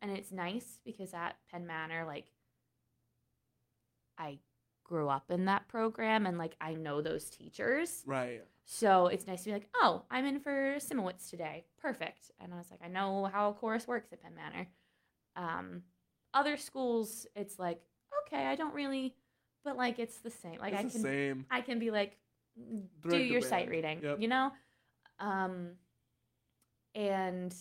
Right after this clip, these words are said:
Speaker 1: it's nice when I substitute teach at Penn Manor because then I know all those, a lot of the kids from the musical. So it's nice to go in and be like, "Okay,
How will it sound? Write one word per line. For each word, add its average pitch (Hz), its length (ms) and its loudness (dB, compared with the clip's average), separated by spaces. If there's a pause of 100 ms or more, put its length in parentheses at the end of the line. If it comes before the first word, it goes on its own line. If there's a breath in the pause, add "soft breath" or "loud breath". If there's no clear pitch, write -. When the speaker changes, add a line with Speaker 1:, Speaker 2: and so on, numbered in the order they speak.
(340)
Speaker 1:
it's 220 220 -4
nice 190 340 -6
when 190 120 -8
I 170 80 -4
substitute 180 540 -10
teach 185 200 -12
at - 120 -18
Penn 175 120 -8
Manor 214 340 2
because 180 300 -12
then 175 100 -8
I 165 80 -8
know 170 160 -4
all 156 120 0
those, 160 320 -10 (180)
a 208 60 -4
lot 170 160 4
of 170 60 -8
the 180 60 -14
kids - 240 -12
from 156 420 -8
the 185 80 -4
musical. - 680 0 (800)
So 185 320 6
it's 208 240 0
nice 180 240 -2
to 190 60 -8
go 175 200 -2
in 170 60 -2
and 170 100 -4
be 170 100 -4
like, 160 300 -6
"Okay, 156 500 -4